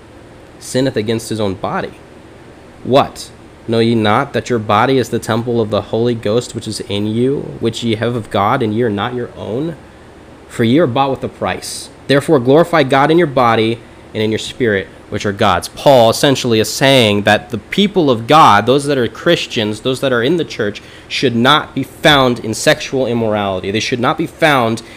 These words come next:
in, in sleeping around or adulterous acts or, or, um,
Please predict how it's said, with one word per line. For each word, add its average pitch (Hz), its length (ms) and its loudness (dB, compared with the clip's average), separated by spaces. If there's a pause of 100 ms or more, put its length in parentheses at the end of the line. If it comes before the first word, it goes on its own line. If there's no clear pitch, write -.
(260)
in, 120 220 0
in 110 220 -2
sleeping 160 580 2
around 123 540 2
or 95 140 -4 (120)
adulterous 123 640 0
acts 120 420 0
or, 110 320 0
or, 101 320 -2 (340)
um, 101 400 -2